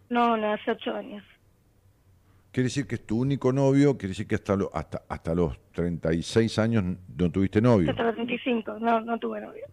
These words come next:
Speaker 2: No
Speaker 1: No.
Speaker 2: tuviste ni novio ni nada.
Speaker 1: Eh, no, alguna que otra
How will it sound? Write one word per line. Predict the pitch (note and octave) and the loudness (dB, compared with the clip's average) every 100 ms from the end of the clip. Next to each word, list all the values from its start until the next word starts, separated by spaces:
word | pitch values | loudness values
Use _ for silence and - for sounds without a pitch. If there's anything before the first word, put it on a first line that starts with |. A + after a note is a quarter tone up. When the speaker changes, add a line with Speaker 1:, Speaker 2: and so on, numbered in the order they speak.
| _ - | _ -6
Speaker 2:
No | D#2+ | -4
Speaker 1:
No. | |
Speaker 2:
tuviste | - D2 - - | -2 -4 -4 -4
ni | F#2 G#2 | 0 2
novio | C3 E3 F3 F#3+ F#3+ B2+ | 4 4 6 8 6 4
ni | F#2+ F#2 | -2 0
nada. | G2+ C#3 G#2+ C2+ - _ _ _ - - - | 2 4 2 0 -6 _ _ _ -20 -20 -14
Speaker 1:
Eh, | - - - C#4 | -8 -8 -8 -6
no, | D4+ E4+ C#4 A#3 | 0 4 4 4
alguna | A#3+ C4+ C4+ | 2 2 0
que | B3 | 0
otra | A#3+ A#3 G3+ | 0 -2 -4